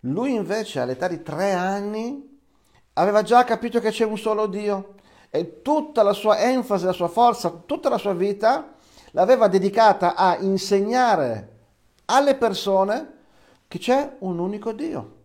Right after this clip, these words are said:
Ma attenzione, Dio non si era ancora rivelato a lui. Dio si rivela a lui soltanto settimana scorsa, quando lui ha già settantacinque anni, dicendogli "Lech lecha, vai via", eccetera.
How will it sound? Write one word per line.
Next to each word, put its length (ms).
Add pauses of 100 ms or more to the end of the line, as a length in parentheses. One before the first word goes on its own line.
(760)
Ma 140
attenzione, 840
Dio 240
non 140
si 160
era 160
ancora 300
rivelato 440
a 20
lui. 460 (320)
Dio 260
si 200
rivela 380
a 20
lui 160
soltanto 960 (180)
settimana 400
scorsa, 400
quando 220
lui 140
ha 160
già 240
settantacinque 1040
anni, 600 (340)
dicendogli 500
"Lech 200
lecha, 400
vai 200
via", 200
eccetera. 580